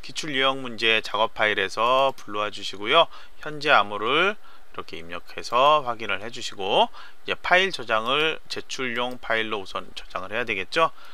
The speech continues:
C 드라이브 더블유피라는 폴더에다가 여러분 수험번호 여덟 자리로 해서 저장을 해주시고요. 자, 이 상태에서 이제 저장을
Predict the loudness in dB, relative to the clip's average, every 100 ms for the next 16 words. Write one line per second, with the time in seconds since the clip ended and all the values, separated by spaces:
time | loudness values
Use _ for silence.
0 | -10 -8 -6 -2 6 6 6 2 -2 -4
1 | -6 -6 -4 -2 -2 -4 -6 -6 -4 -2
2 | 0 -2 2 4 8 10 8 4 -10 -10
3 | -10 -6 -6 -6 -8 -6 -4 -2 -2 -2
4 | 2 0 0 -4 -10 -10 -10 -8 -4 -2
5 | -2 -2 -2 -2 -6 -6 0 4 4 4
6 | 0 -6 -6 -6 -8 -8 -8 -8 -8 -8
7 | -4 2 4 4 0 -10 -10 -2 0 0
8 | -2 -4 -2 -4 -4 2 2 2 -2 -4
9 | -4 -6 -2 0 0 -2 -2